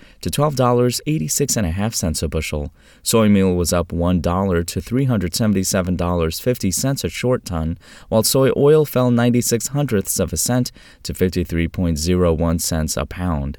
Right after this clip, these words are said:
Corn futures for December delivery were down three cents to five dollars ninety and a quarter cents a bushel.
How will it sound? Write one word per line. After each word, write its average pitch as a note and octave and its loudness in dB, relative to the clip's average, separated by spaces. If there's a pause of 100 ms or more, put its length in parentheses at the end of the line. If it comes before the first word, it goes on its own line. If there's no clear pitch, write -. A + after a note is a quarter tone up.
(140)
Corn A#2+ 2
futures A2 0
for G#2 0
December G2 2
delivery G#2 2
were F2+ 2
down F2 0
three G2 0
cents - 0 (280)
to - -12
five D#2 -2
dollars D#2 -2
ninety E2+ 0
and D2+ 0
a D2 -4
quarter D#2+ -4
cents - -6
a D2+ -4
bushel. D2 -8